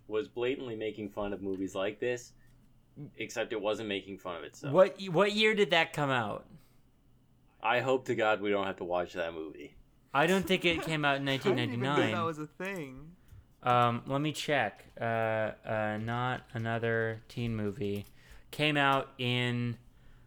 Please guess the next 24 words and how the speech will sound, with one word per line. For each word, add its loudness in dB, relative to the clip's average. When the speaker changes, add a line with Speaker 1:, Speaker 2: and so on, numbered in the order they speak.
Speaker 2:
two 2
thousand 6
one. 2
So 0
obviously, 4
Speaker 1:
Thank 4
God. -2
Speaker 3:
Ooh, -4
what 0
month? 0
Speaker 2:
Uh, 6
<laughs> 0
May? -4
I 6
don't 0
know. 4
Speaker 1:
<laughs> -
All 6
right. 0
Speaker 2:
<laughs> 2
Uh, 6
December, 6
December 0
seventh. -2